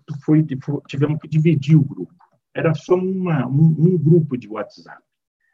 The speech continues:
Esse grupo cresceu e o que que aconteceu?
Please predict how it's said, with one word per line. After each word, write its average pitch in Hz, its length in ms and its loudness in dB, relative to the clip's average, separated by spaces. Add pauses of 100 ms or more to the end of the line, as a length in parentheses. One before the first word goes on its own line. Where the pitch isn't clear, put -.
(240)
Esse - 220 -2
grupo 135 400 -4
cresceu 135 580 2 (920)
e 196 340 0
o 185 100 2
que 175 160 -2
que 160 100 0
aconteceu? 139 680 0